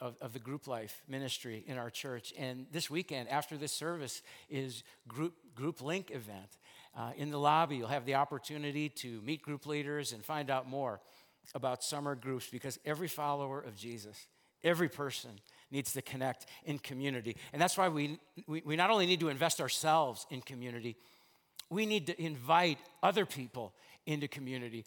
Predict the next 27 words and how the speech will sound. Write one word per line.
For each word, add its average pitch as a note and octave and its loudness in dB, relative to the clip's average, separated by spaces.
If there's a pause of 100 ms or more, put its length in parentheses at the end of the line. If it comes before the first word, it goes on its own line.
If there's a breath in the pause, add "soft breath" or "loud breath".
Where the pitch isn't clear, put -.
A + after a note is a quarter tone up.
so - -2
that C3 0
no D#3 2
one D#3+ 0
is C3+ -2
alone C3+ 2 (300 loud breath)
and C3+ 0
so D3+ 2
no D#3 4
one F3 6
feels D#3+ 2
like C#3 2
there's B2 -2
no C3+ 0
hope B2 -6 (380)
for - -14
them. G#2+ -14 (800)
The D#3 -6
Golden D#3+ -2
Gate C3+ -2
Bridge B2+ -4 (960 soft breath)
is B2+ -4
the A#2+ -4
number C#3 -4
two C3 -6
most A#2+ -8
popular B2 -2